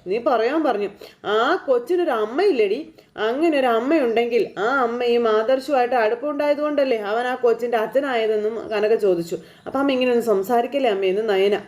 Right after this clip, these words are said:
അപ്പം എനിക്ക് ഇങ്ങനെയൊക്കെ ഇപ്പം സംസാരിക്കാൻ പറ്റൂ, ഞാൻ ഇങ്ങനെ സംസാരിക്കൂ. ഭഗവാനോട് നിൻ്റെ ജീവിതം രക്ഷപ്പെടണേന്നാണ് ഞാൻ പ്രാർത്ഥിച്ചത്, നിനക്കറിയാവോ? ആ പോയ കൊച്ച് നിങ്ങൾക്കിടയിൽ നിന്നും പോണേന്നും ഞാൻ പ്രാർത്ഥിച്ചു" എന്ന് പറയുമ്പോഴേക്കും നയന ഇങ്ങനെ അന്തം വിട്ട് നോക്കുക അമ്മേ.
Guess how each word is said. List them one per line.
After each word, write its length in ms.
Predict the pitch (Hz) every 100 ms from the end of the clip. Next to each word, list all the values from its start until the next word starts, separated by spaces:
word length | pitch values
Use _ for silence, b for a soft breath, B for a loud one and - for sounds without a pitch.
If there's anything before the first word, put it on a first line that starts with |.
| - _
അപ്പം 160 | - 226
എനിക്ക് 240 | 233 262
ഇങ്ങനെയൊക്കെ 500 | 262 226 233 220 196 220
ഇപ്പം 220 | 220 214
സംസാരിക്കാൻ 640 | 214 196 226 190 175 196
പറ്റൂ, 320 | 202 185 - 254 -
ഞാൻ 160 | 196 208
ഇങ്ങനെ 260 | 208 214 202 233
സംസാരിക്കൂ. 600 | 233 202 226 220 220 220 B B B -
ഭഗവാനോട് 720 | 202 196 208 214 214 226 233
നിൻ്റെ 220 | 240 226
ജീവിതം 380 | 185 208 208 233
രക്ഷപ്പെടണേന്നാണ് 840 | 208 202 - 285 285 285 285 226
ഞാൻ 140 | 196 190
പ്രാർത്ഥിച്ചത്, 540 | 190 185 220 214 208 196
നിനക്കറിയാവോ? 640 | 208 247 214 214 247 233 - B B B _ -
ആ 140 | 185 226
പോയ 320 | 254 233 233 277
കൊച്ച് 440 | 240 214 - 269 - B _
നിങ്ങൾക്കിടയിൽ 640 | 233 240 269 285 247 240 240
നിന്നും 260 | 247 262 262
പോണേന്നും 580 | 262 247 285 320 330 294
ഞാൻ 140 | 240
പ്രാർത്ഥിച്ചു" 580 | 233 196 196 214 240 262
എന്ന് 200 | 254 220
പറയുമ്പോഴേക്കും 640 | 208 202 214 220 214 226 214
നയന 260 | 185 220
ഇങ്ങനെ 220 | 233 233 226
അന്തം 260 | 202 208
വിട്ട് 220 | 214 208 214
നോക്കുക 360 | 185 190 202
അമ്മേ. 280 | 180 175